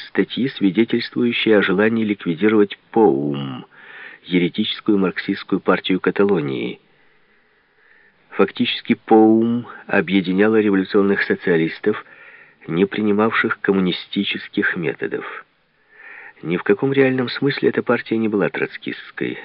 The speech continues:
Никто из малочисленных настоящих троцкистов, находившихся в Испании, в поум, не входил.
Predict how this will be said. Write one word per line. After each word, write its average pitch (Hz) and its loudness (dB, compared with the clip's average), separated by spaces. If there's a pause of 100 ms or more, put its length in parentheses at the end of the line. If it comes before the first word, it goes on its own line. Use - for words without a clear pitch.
(100)
Никто - -4
из 104 0
малочисленных 98 -2
настоящих 92 -2
троцкистов, - -6
находившихся 87 -4
в 87 -2
Испании, 90 -4
в - -8
поум, 95 0 (120)
не 85 -4
входил. 82 -6